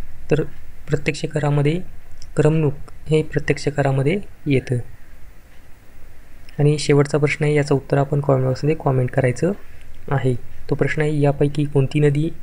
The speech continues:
गोदावरी नदीची उपनदी नाही? तर याचं उत्तर आपण कमेंट बॉक्समध्ये comment करायचं आहे.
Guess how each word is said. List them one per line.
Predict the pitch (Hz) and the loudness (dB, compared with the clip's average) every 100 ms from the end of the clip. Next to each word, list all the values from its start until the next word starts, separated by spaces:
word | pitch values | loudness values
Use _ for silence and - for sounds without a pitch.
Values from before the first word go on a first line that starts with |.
| - | 2
गोदावरी | 143 139 139 147 | 4 6 4 4
नदीची | 143 131 131 - 143 | 2 2 -2 0 2
उपनदी | 131 - 127 123 143 170 - | 2 2 2 6 4 4 -2
नाही? | 135 131 113 139 120 - - - - - - - - - - - - - - - | 0 0 2 0 0 -4 -6 -6 -6 -6 -8 -8 -8 -8 -8 -10 -10 -12 -10 0
तर | |
याचं | 139 - | 2 4
उत्तर | 139 - | 2 2
आपण | 139 139 | 0 0
कमेंट | 165 - 135 | -6 -2 0
बॉक्समध्ये | 131 127 139 139 - | 2 0 0 0 0
comment | 131 127 | 0 0
करायचं | 135 131 - 160 185 - - - | 0 0 0 0 0 -4 -6 -4
आहे. | 143 123 127 | 0 0 0